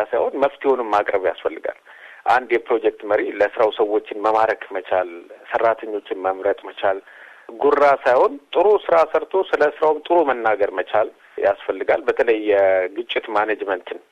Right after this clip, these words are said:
በጥሩ ሁኔታ መከወን መቻል አለበት። እና እንግዲህ የፕሮጀክት መሪ ባህሪና ችሎታዎች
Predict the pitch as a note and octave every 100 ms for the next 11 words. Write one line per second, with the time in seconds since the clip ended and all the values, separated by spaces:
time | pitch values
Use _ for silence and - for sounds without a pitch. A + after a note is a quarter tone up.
0 | _ _ _ - G2+ - A2+ G#2+ G#2+ G#2+
1 | F#2 F2 G#2 B2 A2 A2+ F#2 - - F#2+
2 | G#2 G2+ C3+ A2 F2+ - F#2 - - -
3 | - - - F#2+ A2 D#3 - - - C#3
4 | E3 - F#2+ F#2+ - G#2+ G#2+ - - F#2
5 | F2+ F2 F2 F2 E2+ - F2+ F2+ G2 F#2+
6 | - F#2+ G2 F#2+ F#2+ F2+ - E2+ G2